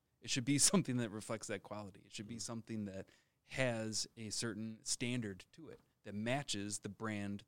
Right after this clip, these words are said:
Speaker 1: that we are. And being able to see that conversation happen again and again and again over time and that mindset shift happen has been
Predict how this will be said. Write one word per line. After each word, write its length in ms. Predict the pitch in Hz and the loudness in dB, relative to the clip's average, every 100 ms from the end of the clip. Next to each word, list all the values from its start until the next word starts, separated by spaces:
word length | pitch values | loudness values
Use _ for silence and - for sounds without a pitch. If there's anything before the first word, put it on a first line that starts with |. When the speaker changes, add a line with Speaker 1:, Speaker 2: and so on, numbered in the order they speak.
| - | -12
Speaker 1:
that 120 | 95 - | -12 -12
we 140 | 101 107 | -8 -6
are. 300 | 135 - - _ _ _ _ _ - | -6 -10 -20 _ _ _ _ _ -6
And 240 | 104 95 98 | -4 -4 0
being 160 | 139 151 | 4 6
able 180 | 139 120 | 4 2
to 100 | 113 | 4
see 220 | - 127 | 4 4
that 240 | 117 107 - _ _ _ _ | 2 0 -6 _ _ _ _
conversation 760 | - 127 110 113 113 - 113 107 | -2 0 0 0 2 2 0 -2
happen 340 | - 107 110 | 0 -2 -2
again 220 | 104 104 107 | -2 -2 -2
and 120 | 101 | -2
again 200 | 98 98 | -4 -4
and 80 | 98 | -4
again 220 | 98 107 | -4 -4
over 120 | 95 | -4
time 500 | 92 120 113 104 98 - 104 | -6 -4 -4 -4 -6 -8 -16
and 120 | 98 | -14
that 120 | 95 | -10
mindset 480 | 98 110 123 98 87 | -4 -2 0 -2 -4
shift 220 | - - | -6 -6
happen 340 | 110 107 113 104 | -4 -4 -4 -4
has 120 | 92 | -6
been 140 | 98 | -12